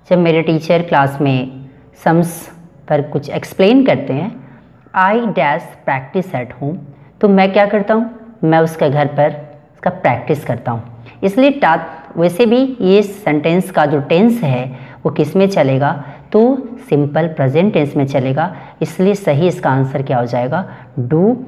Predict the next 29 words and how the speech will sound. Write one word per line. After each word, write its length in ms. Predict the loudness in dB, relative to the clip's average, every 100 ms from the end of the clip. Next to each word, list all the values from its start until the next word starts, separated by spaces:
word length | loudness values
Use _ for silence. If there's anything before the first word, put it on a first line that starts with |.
| -4
तो 60 | 0
यहाँ 240 | 0 0
पर 140 | 0 0
मुझे 300 | 2 0 0
क्या 160 | -2 -4
करना 260 | -4 -4
पड़ेगा, 420 | -6 -6 -4 -4 -6 -6
"I 120 | -4 -4
do 160 | -4
practice"। 500 | -4 -10 -10 -16 -18 -20 -20 _ -20 -20 -20 -4
Second 320 | -2 4 6 6
में 100 | 6
question 400 | 2 2 0 0
आपका 260 | 0 0
है, 380 | 0 -2 -8 -14 -20 -20 -20 -20 -20 -20 _ -8
direct 460 | -2 2 4 2 0
से 140 | 2
indirect 520 | 4 4 4 2 0 -2
speech 340 | 0 -2 0
पे 140 | -2
है, 220 | -2 -4 -6 -12 -20 -20 -20 -4 2
"You 260 | 4 6 4 2
said 400 | 2 4 2 0
to 140 | -2
him, 340 | 0 0 0 -2 -8 -18 -20 _ _ _ 0
'It 280 | 2 2 2 2
gives 320 | 2 2 2
me 180 | 2 2 0 -6 -16 -20 -6 -2 2
great 440 | 4 4 2